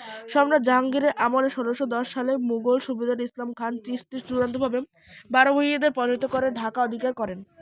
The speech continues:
এবং তৎকালীন দিল্লি সম্রাট জাহাঙ্গীরের নাম অনুসারে জাহাঙ্গীরনগর নাম করেন।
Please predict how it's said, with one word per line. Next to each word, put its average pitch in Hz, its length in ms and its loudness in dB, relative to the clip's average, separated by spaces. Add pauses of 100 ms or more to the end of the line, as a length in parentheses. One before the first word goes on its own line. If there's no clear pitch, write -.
(600)
এবং 254 200 -2 (400)
তৎকালীন 285 500 0
দিল্লি 247 340 -2
সম্রাট 247 440 0
জাহাঙ্গীরের 262 460 0
নাম 240 180 4
অনুসারে 254 280 0
জাহাঙ্গীরনগর 240 680 -4
নাম 226 240 -4
করেন। 196 260 -10